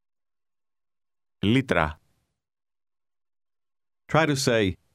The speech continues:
Speaker 2: "kilometers."
Speaker 1: Χιλιόμετρα. Χιλιόμετρα.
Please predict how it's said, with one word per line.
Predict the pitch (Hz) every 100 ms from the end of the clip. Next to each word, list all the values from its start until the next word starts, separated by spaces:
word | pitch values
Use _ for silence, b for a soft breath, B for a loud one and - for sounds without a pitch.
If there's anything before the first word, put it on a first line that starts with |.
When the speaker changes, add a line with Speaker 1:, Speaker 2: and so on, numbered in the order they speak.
| _
Speaker 2:
"kilometers." | - 143 151 143 85 64 - - - _ _ _ _ _ _ _ _ _ _ _ _ _ _ _ _ _ _ _ _ _ _ _ _ _ _ _ _ _ _ _ _ _ _ _ _ _
Speaker 1:
Χιλιόμετρα. | - 92 95 117 87 82 82 73 - _ _ _ _ _ _ _ _ _ _ _ _ _ _ _ _ _ _ _ _ _ _ _ _ _ _ _ _ _ _ _ _
Χιλιόμετρα. | - - 92 107 127 90 80 - 73